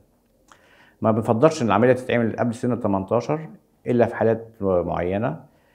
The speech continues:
علشان هي ال-، ال-، الليزك دوت، آه، ال-، في السن الصغير لسه بن-، الرؤية بتتغير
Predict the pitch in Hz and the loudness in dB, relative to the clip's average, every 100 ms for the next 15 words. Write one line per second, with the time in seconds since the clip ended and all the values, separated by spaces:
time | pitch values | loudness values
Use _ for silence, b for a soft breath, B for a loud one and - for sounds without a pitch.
0 | b b 98 95 95 107 104 98 101 98 | b b -4 -2 -2 -2 -2 0 2 2
1 | 90 87 87 87 87 87 87 87 - - | 0 -4 -2 -2 -2 -2 -4 -4 -4 -4
2 | - - 90 87 87 85 95 101 98 - | -8 -8 -10 -8 -8 -6 -4 -2 -4 -8
3 | - 87 92 98 92 87 - - 92 87 | -6 -4 -2 -2 -2 -6 -12 -8 -4 -4
4 | 87 85 - 90 87 78 - - 107 92 | -4 -6 -8 -10 -10 -10 -12 -4 -2 -2
5 | 85 - 98 107 107 101 104 92 85 85 | -6 -6 0 2 2 0 -2 -4 -4 -6
6 | 80 78 - 101 85 87 90 90 95 117 | -6 -6 -6 -4 -2 -4 -8 -4 -2 0
7 | - | -4